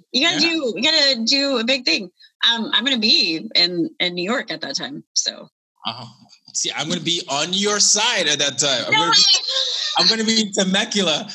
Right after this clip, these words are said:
Speaker 2: Uh,
Speaker 1: Are you really? <laughs>
Speaker 2: yeah, yeah, we're gonna be in Temecula, California. <laughs> Yeah, yeah, no, we keep, we keep missing each other. But
Speaker 1: Wait, so you're gonna celebrate your birthday in Temecula?
Speaker 2: Yeah, because that's when, so my, uh,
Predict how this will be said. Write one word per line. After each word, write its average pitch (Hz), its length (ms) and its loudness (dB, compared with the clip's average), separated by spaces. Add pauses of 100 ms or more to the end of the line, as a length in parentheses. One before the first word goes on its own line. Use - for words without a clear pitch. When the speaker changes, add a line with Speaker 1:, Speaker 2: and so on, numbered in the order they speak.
(300)
Speaker 2:
Uh, 170 160 2 (320)
Speaker 1:
Are - 100 2
you - 140 2 (180)
really? 440 500 0 (280)
<laughs> - 0 -
Speaker 2:
yeah, 175 340 0 (220)
yeah, 151 420 -4
we're 135 120 -8
gonna 160 100 -6
be 160 60 -6
in 147 60 -10
Temecula, 139 400 -8
California. 139 680 -8 (420)
<laughs> - 0 - (1080)
Yeah, 240 120 2 (500)
yeah, 190 140 0
no, 196 180 0
we 170 100 0
keep, 196 180 2
we 175 80 0
keep 196 180 -2
missing 180 280 -2
each 143 120 -4
other. 127 200 -6 (300)
But 330 140 0
Speaker 1:
Wait, 285 160 0
so 294 140 0
you're 285 180 2
gonna 302 160 2
celebrate 262 400 0
your 220 100 0
birthday 240 280 2
in 214 80 0
Temecula? 208 560 -2 (720)
Speaker 2:
Yeah, 190 560 -2
because 220 720 2
that's 196 280 2
when, 202 380 -4 (260)
so 180 240 0
my, 156 380 0
uh, 147 420 0